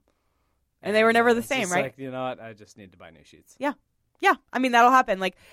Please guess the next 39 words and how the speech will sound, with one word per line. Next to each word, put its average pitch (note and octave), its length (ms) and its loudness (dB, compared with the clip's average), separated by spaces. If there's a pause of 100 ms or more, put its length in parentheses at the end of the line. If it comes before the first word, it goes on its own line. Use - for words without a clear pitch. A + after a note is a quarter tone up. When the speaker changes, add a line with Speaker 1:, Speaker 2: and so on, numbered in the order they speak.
(160)
Speaker 1:
there, A3+ 240 6
I G#3 140 4
did A#3+ 180 -2
a, A#3 300 8
I A#3 80 2
did A#3+ 160 -4
a A#3+ 60 0
live G#3+ 260 4
show A#3 140 -2
last G3 340 2
year, F#3+ 420 2 (400)
um, F#3 580 4 (100)
and F#3+ 520 2
one G3 160 2
of F#3+ 140 -2
the, G3 180 2 (180)
one G3+ 180 -2
of G3 60 -4
the F#3+ 60 -8
people G3+ 280 -8
was, F#3+ 320 -6
the, F#3+ 160 -4
one G3+ 180 -2
of G3+ 40 -4
the G3 60 -8
stories F#3 280 -2
that F3+ 100 -10
we G3 100 -10
told, F#3 540 2
um, F3 320 -2
on E3+ 140 -8
the, E3+ 140 -12 (120)
on F3 100 -10
the F3 80 -12
live G#3 220 2
show A3 100 -4
episode F3+ 380 -6
was F3+ 160 -12
about, F#3+ 380 2